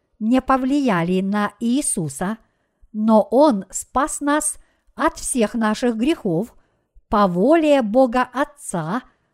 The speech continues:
и по Его плану. Придя на эту землю,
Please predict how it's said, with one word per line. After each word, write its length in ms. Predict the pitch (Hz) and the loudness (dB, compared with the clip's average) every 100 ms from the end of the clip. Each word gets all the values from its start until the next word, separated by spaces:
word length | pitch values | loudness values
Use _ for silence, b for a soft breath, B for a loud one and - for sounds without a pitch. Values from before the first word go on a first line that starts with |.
| _ | _
и 120 | - 254 | -6 -2
по 100 | 262 | 0
Его 320 | 269 269 302 | 0 2 0
плану. 640 | - 240 165 139 135 135 _ _ _ _ _ _ _ _ | 0 -2 -2 -2 -6 -8 _ _ _ _ _ _ _ _
Придя 480 | - 247 247 254 254 | -2 0 0 0 0
на 260 | 220 214 220 | 0 0 -2
эту 260 | 233 254 294 | -4 -2 -2
землю, 560 | 226 175 151 160 226 | 0 -2 -2 -2 -4